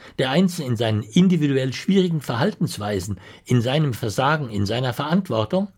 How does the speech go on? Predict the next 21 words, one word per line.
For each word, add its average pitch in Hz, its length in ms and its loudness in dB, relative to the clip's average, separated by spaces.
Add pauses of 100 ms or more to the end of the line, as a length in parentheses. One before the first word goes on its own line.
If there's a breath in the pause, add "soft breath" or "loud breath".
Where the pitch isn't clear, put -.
(480 loud breath)
Es 139 140 0
ist 175 200 2
der 120 100 2
Mensch, 175 600 0
der 123 120 2
seine 113 240 -2
Probleme 143 640 2
in 127 240 -2
dieser 139 420 0
Einbettung 101 640 0
hat. - 300 -10 (720 loud breath)
Das 131 200 -2
Konzept 151 400 0
des 120 140 -2
Empowerment 147 580 0
zielt 170 240 0
ja 139 100 0
zum 151 180 -2
Beispiel 139 340 -2
darauf 143 320 0
ab, 156 240 -4